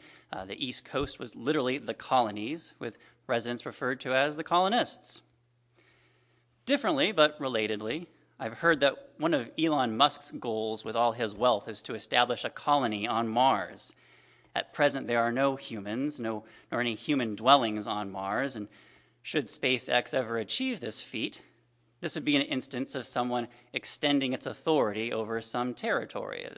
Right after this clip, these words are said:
the territory of the Red Planet. And in addition to our history and astronomy lessons, we have all become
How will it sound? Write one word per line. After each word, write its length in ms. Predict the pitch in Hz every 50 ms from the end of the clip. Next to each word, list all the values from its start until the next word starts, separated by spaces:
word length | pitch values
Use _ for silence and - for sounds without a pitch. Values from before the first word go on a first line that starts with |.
| - - -
the 100 | - 113
territory 680 | - - 123 110 104 104 101 - 113 104 104 101 104
of 200 | 101 101 104 - - - _ _ _ -
the 80 | - 110
Red 240 | 104 107 104 - -
Planet. 380 | - 143 156 139 107 101 - _ _ _ _ _ _ _ _ _ _ _ _ _ _ _ _ _ _ _ _ _ _ _ _ - - - - - - - _ _ _ _ _ _ _ _ _ _ -
And 100 | 233 247
in 80 | 247
addition 320 | 226 214 247 240 - 240 208
to 100 | 202 190
our 120 | 170 160
history 440 | 143 175 196 - - - 190 185 175
and 120 | 165 147
astronomy 520 | 139 - - - 247 269 269 240 143 123 117
lessons, 760 | 104 98 95 95 - - 156 180 208 220 226 208 - - -
we 120 | 170 185
have 100 | 180 160
all 200 | 175 175 196 208
become 480 | 190 180 - - 151 139 135 139 139